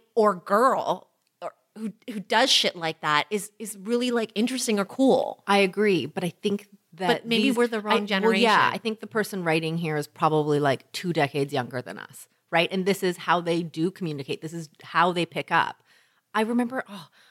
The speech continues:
Speaker 2: I was looking at, um, uh, these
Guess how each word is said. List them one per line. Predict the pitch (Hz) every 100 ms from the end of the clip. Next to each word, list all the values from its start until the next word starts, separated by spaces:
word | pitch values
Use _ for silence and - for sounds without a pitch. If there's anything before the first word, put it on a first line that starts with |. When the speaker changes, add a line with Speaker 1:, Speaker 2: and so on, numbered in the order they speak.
| -
Speaker 2:
I |
was | 214 202
looking | 233 302 277
at, | 240 -
um, | 190 175 160 151 139 - _ - - _ _ _
uh, | 185 170 156 147 139 120 - _ _ _ 160
these | 160 151 117 156 151 -